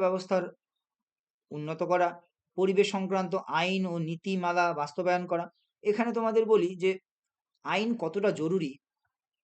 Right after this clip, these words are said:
সেটা যদি তোমাদের জানতে হয়, তোমাদের ভুটানকে দেখতে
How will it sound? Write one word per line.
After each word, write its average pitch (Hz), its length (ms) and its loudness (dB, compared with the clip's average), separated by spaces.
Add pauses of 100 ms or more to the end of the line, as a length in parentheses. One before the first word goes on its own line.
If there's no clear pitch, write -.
সেটা 202 260 0
যদি 196 220 0
তোমাদের 190 320 0
জানতে 156 300 -4
হয়, 185 180 2
তোমাদের 202 220 2 (100)
ভুটানকে 165 460 -2
দেখতে 123 200 -10